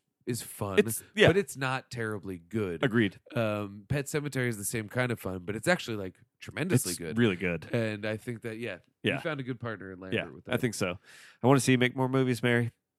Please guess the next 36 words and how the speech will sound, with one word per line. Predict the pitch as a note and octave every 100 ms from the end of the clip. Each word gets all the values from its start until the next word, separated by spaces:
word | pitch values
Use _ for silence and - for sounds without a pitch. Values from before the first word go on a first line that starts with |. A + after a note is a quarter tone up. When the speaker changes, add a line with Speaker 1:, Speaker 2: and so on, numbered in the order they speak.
| _
Speaker 2:
That's | -
what | A#2+
I'm | A#2
here | B2
to |
say. | G#2+ B2+ A2+ G2+ _ _ _ _ _ _ _ _ _ _ _ _ _ -
Put, | A#2
Speaker 1:
Seconded. | A#2+ G#2 -
Speaker 2:
put | - A#2+
my | G#2+
fist | A2 -
down. | F#2+ F#2 _ _ _ - - _
Uh, | A#2+ B2 A#2+ A#2+
all | G3
right, | G#3 - -
come | G3 G3+
see | - F3+
us, | F3+ - -
uh, | D3+ C#3+ C#3+ C#3+
if | B2+ -
you're | C#3
listening | E3 F3 E3+
to |
this | E3+ E3 D3+
in, | D3 C#3
like, | C3+ B2
four | - D3
hours, | D3 D#3+ F#3 E3+ -
uh, | C#3+ B2+ A#2+
at | -
seven | D#3+ D3 C#3
P | D3+
M | D3 D#3+
at | D3 A#2
Tattooed | - C3 B2 A2
Moms. | A2 A#2 E3+